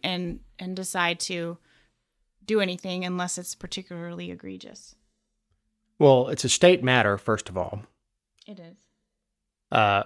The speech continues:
Speaker 2: a grand jury has already reviewed the facts. And correct me if I'm wrong, but a grand jury does not have to be unanimous.
Speaker 1: No, just a majority.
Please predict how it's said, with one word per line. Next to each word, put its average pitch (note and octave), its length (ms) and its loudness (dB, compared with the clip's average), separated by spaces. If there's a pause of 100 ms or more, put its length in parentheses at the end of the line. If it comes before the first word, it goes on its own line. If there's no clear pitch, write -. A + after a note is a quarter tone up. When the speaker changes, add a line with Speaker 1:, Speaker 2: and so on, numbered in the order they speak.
Speaker 2:
a C3+ 120 2
grand D3 400 6
jury A#2+ 480 6
has A2+ 180 0
already B2+ 360 4
reviewed A2+ 480 0
the G#2+ 60 -10
facts. - 540 -6 (1500)
And G#2+ 180 2
correct E3 220 6
me F3+ 60 6
if C#3 60 4
I'm A2 120 2
wrong, A#2+ 300 6
but G2+ 80 -4
a - 20 -2
grand E3 280 6
jury D3+ 180 4
does G#2+ 160 0
not B2+ 120 4
have B2+ 80 0
to - 80 -20
be A2 80 0
unanimous. G2 580 -4 (720)
Speaker 1:
No, A#3 260 -6 (500)
just - 180 -8
a A3 40 -4
majority. F#3 500 -8